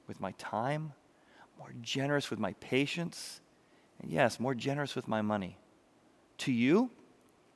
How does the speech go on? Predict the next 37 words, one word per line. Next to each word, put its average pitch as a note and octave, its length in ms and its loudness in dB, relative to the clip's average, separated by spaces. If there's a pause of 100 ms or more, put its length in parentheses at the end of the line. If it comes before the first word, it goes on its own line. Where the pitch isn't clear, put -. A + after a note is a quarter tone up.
(120)
maybe A2+ 260 4
at C#3 100 4
Horizon C#3 440 6
as A#2+ 80 0
part D3+ 300 2
of E3 60 -6
that, G#3 200 6 (520)
to - 120 -4
other C#3 180 6
people, F3 520 2
to - 120 -2
other C3 360 4 (100)
areas D#3 460 6
where C3+ 80 2
there's A#2 200 2
needs C#3 300 2
right G3 220 2
now. G#3+ 320 2 (680)
But - 120 -18
God, D#3+ 260 0
forgive E3 560 2
me A#2+ 160 2
for - 160 -4
my A2 160 2
Cole-like E3 600 2
behavior. A#2 720 2 (800)
I D#3 100 -2
want G#3 140 4
to C#3+ 60 0
commit D3 520 2
to B2+ 80 0
being C3+ 320 2
more A2 220 2
generous A#2 920 -2
in A#2+ 120 -6
my A#2 120 0
life. C#3 520 -4